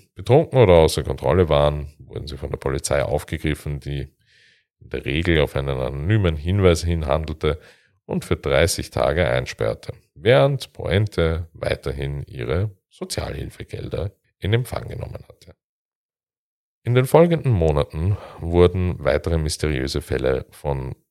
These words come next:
spurlos verschwundenen Personen gemeldet. Und dies alles im näheren Umfeld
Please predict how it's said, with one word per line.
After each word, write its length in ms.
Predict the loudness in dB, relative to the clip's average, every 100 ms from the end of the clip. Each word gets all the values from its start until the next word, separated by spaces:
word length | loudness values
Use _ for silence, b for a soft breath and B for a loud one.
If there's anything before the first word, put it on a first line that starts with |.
| _ _ _ -14
spurlos 540 | -8 2 2 4 0
verschwundenen 840 | -4 -6 -4 -2 -2 -2 -4 -8 -12
Personen 440 | -12 -8 -8 -10 -12
gemeldet. 760 | -10 -10 -10 -12 -12 -14 -18 _
Und 240 | -20 -18 -6
dies 220 | -6 -6
alles 580 | -6 0 4 4 2 -8 b b b _ 0
im 320 | 2 2 0
näheren 440 | -2 2 2 0
Umfeld 760 | -2 -6 -6 -4 -4 -4 -14